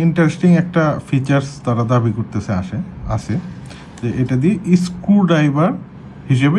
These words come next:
এটাকে ইউজ করা যাবে। আপনারা যদি খুব কাছে থেকে দেখেন, দেখবেন এই জায়গায় একটা স্ক্রু লাগানোও যাবে, খোলাও যাবে, মানে ফরওয়ার্ড রিভার্স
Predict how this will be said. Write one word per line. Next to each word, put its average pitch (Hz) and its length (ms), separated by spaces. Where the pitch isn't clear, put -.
এটাকে 120 300
ইউজ 117 140
করা 101 240
যাবে। 87 180
আপনারা 117 300
যদি 120 220
খুব 120 100
কাছে 120 220
থেকে 127 280
দেখেন, 139 180
দেখবেন 104 320
এই 117 100
জায়গায় 117 240
একটা - 180
স্ক্রু - 200
লাগানোও 143 420
যাবে, 196 180
খোলাও 123 380
যাবে, 87 180
মানে 127 180
ফরওয়ার্ড 151 500
রিভার্স 139 440